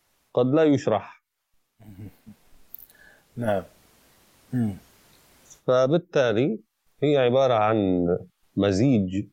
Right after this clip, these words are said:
Speaker 1: من هال، آه، أصوات والأزمنة، آه، بيعبر من خلاله الموسيقي عن، عن حاله، عن مشاعره،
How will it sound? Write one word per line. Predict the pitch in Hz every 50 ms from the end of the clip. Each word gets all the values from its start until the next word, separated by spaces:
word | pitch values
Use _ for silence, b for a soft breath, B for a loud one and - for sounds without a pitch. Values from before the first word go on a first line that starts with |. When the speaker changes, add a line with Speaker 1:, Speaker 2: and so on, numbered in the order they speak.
| _ _ -
Speaker 1:
من | 104 98 95 90 87
هال، | 95 110 107 95 87 90 - - _ _ _ _ _ _ _ _ _ _ _ _ _ -
آه، | 92 87 85 85 85 87 92 - - -
أصوات | - - - - - 110 110 98 90 -
والأزمنة، | 87 87 85 90 98 90 87 90 90 90 95 107 - - _ _ _ _ _ _ _ _ _ _ _ _ _ _ _ _ _ _ _ _ _ _ - -
آه، | 92 92 92 92 90 90 90 87 87 87 87 85 85 87 85 85 87 87 87 - - - _ _ _ _ - _ _ _ _ _ _ _ _ _ _ _ _ _ _ _ _ _ _ _ _ _ _ _ _ _ _ _ _ _ _ _ _ _ _ _ _ _ -
بيعبر | 113 107 107 113 143 165 147 139 131 135 123
من | 117 117 117
خلاله | - - 113 107 113 110 98 98
الموسيقي | 95 95 92 92 - - 107 113 - 147 - -
عن، | 113 113 123 139 147 151 156 156 151 151 151 143 101 98 - - - - _ _ _ _ _ - - - - _ _ _ _ _ _ _ _ _ _ _ _ _ _ _ _ _ _ -
عن | 98 110 117
حاله، | - - - 151 143 117 95 92 95 120 151 165 143 _ -
عن | 107 113 123 123 117 107
مشاعره، | 101 104 101 - 131 127 113 85 87 85 - 95 123 170